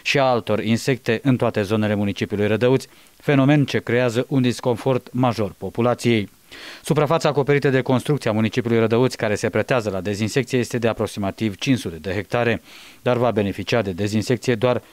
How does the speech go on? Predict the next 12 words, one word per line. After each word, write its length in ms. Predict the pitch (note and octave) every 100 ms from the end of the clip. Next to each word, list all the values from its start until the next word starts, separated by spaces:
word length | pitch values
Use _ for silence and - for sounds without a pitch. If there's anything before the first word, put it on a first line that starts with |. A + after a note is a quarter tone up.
| _
jumătate 540 | A2+ C3 C3 D3+ B2
din 100 | F#2
această 400 | F2+ F2+ A2 -
zonă. 400 | B2 C#3 C3 G2+ - -
Ca 120 | -
și 140 | C#3+ E3+
metodă 400 | D#3 C#3+ D3+ C#3+
tehnică 400 | - C#3 C3 B2+
de 120 | A#2
realizare 440 | A#2 A#2+ A2+ C3+
a 60 | G2+
producerii, 600 | F2+ G2 A2+ - B2 A#2+